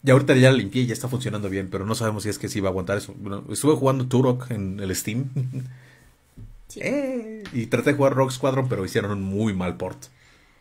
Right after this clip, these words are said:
Speaker 2: Dice Luis Iranda, "A mí en días muy malos me han motivado con sus palabras. A veces caen directamente en motivos bien difíciles, en momentos bien difíciles. Inclusive la taza que le com-, que le compré de todo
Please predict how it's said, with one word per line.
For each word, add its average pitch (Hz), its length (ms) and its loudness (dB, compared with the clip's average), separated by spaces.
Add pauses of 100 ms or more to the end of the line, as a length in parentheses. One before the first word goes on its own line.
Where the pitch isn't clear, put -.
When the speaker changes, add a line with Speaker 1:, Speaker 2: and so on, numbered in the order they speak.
(120)
Speaker 2:
Dice 262 400 -4
Luis 262 300 -6
Iranda, 220 440 -4
"A 226 60 -4
mí 240 100 -2
en 285 220 -2
días 247 300 0
muy 240 160 -2
malos 226 320 -2
me 214 160 -4
han 202 100 -6
motivado 208 560 -8
con 185 160 -10
sus - 140 -18
palabras. 202 440 -6
A 196 60 -8
veces 214 300 -6
caen 214 180 -8
directamente 208 540 -10
en 214 40 -10
motivos 185 400 -12
bien 196 140 -14
difíciles, 185 560 -16 (460)
en 214 100 -4
momentos 220 320 0
bien 220 140 -2
difíciles. 190 560 -12
Inclusive 214 500 -2
la 185 160 -2
taza 208 300 -6
que 185 100 -8
le 175 160 -6
com-, 185 380 -14
que 196 120 -12
le 185 480 -8
compré 196 320 -10
de 214 120 -6
todo 226 420 -4